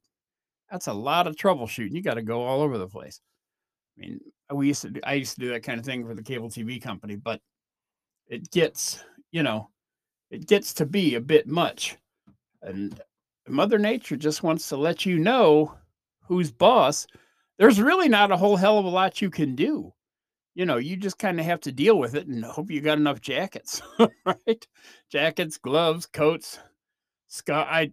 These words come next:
okay, I don't really wear a scarf, but people do wear scarves. You know, my thick, manly neck, uh,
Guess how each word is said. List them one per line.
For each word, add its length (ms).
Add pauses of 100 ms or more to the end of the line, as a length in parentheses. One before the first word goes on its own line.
(160)
okay, 240
I 60
don't 160
really 160
wear 260
a 60
scarf, 580
but 200 (400)
people 220
do 180
wear 240
scarves. 720 (640)
You 80
know, 200
my 200
thick, 320
manly 440
neck, 300 (320)
uh, 320